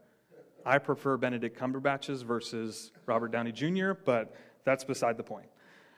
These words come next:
So Sherlock Holmes is this fictional consulting detective who lives in an infamous apartment of two twenty-one B on Baker Street. And he uses his deductive reasoning, investigative science, and really observation,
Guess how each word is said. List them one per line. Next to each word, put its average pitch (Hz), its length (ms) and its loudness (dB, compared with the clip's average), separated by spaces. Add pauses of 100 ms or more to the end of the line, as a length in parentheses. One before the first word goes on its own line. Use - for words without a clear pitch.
(120)
So - 160 6
Sherlock 220 380 8
Holmes 196 320 2
is 156 340 -2
this 147 320 2 (320)
fictional 208 600 2
consulting 156 720 -2
detective - 680 -8 (400)
who 156 160 6
lives 165 400 4
in 160 100 0
an 135 120 0
infamous 170 440 -4
apartment 127 520 -4
of 113 180 -10
two - 140 -6
twenty-one 139 480 -4
B 110 380 -6 (140)
on 120 120 -10
Baker 160 260 0
Street. - 360 -14 (640)
And 143 120 2
he 139 60 2
uses 175 440 4
his 151 260 2
deductive 139 560 2
reasoning, 185 560 0 (220)
investigative 131 640 -2
science, 131 460 -6 (100)
and 139 160 0
really 180 220 6 (400)
observation, 139 920 0